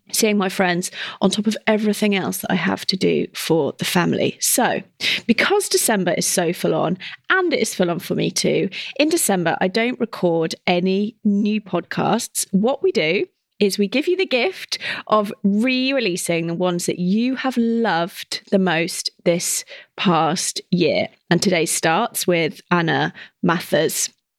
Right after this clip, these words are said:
And because December is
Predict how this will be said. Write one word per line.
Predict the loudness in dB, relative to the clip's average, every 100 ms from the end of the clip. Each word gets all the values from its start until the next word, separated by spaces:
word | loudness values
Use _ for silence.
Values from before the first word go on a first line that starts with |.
| _ _ _ -2
And | 2 2 2 0 0 -2
because | -6 -4 0 0 0
December | -4 -2 0 0 -2 -4 _ _ -2
is | 0 0 -2